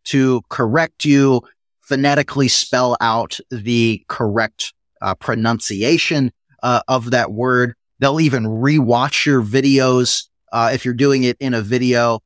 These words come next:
uh, uh, which increases your, your view duration on it, and then run to the comments, and it starts comment strings of, "I thought I was the only one that heard it that way."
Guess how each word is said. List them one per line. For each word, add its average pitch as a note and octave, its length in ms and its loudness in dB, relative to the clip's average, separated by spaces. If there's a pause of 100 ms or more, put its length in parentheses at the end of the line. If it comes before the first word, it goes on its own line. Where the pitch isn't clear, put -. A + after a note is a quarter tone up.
(340)
uh, A2 380 -2 (360)
uh, A2 220 -4
which C3 180 -4
increases C3 580 -2
your, A2 300 -4
your A2 220 -10
view C3 200 -2
duration B2+ 640 0
on A#2+ 220 -2
it, A#2+ 200 -2
and G#2 180 -12
then C#3+ 180 -2
run C3+ 200 2
to C3 100 -2
the A2+ 80 -4
comments, A#2 520 0
and G2 120 -6
it - 80 -10
starts C3 260 -2
comment C3 480 0
strings B2 580 0
of, G#2+ 120 -6
"I G3 140 0
thought A#3 180 0
I A3 80 2
was A#3 140 -6
the A#3 140 2
only B3 220 2
one B2+ 220 0
that F#2+ 100 -2
heard A2+ 180 -2
it F#2+ 120 -8
that G2 200 -2
way." F2 260 -2